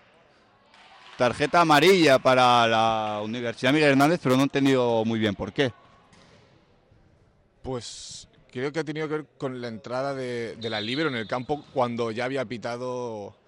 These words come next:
Speaker 2: el árbitro. Ha pitado el árbitro y ha entrado el árbitro, entonces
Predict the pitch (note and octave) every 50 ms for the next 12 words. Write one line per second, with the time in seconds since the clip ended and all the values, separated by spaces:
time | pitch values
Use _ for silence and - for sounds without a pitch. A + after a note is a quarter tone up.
0 | _ _ _ _ _ _ - G#2+ G#2+ A2 G#2+ G#2 G2+ D#2+ F#2 F2 F2 - _ _
1 | _ - G2 A2 A2+ A#2 C3 C3+ D3 D3+ D3+ D#3 C#3 D3+ C#3 C3 C3 A#2+ G#2 C#3
2 | C3+ C3+ C3+ C#3 C#3 C#3 C#3 C#3+ B2 - - C3+ C3+ - - - A2 A2 G#2 A2+
3 | G2 - A#2+ A#2 - -